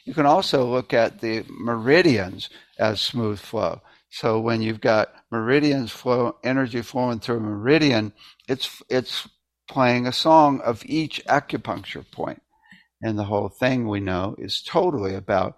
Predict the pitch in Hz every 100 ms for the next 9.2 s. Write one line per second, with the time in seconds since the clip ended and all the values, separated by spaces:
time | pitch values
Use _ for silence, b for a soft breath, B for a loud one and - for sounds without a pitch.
0 | _ - - 117 101 95 - 107 95 92
1 | - _ - 110 98 92 - _ _ 101
2 | 98 101 104 98 - - - B B B
3 | B - 156 135 123 - B B B _
4 | _ _ _ _ _ - 135 131 175 180
5 | - - 135 160 214 254 170 147 - 156
6 | - 143 - - - 151 - 131 113 -
7 | 107 90 92 - b b _ 110 80 104
8 | - 147 139 139 113 95 95 - 123 120
9 | 117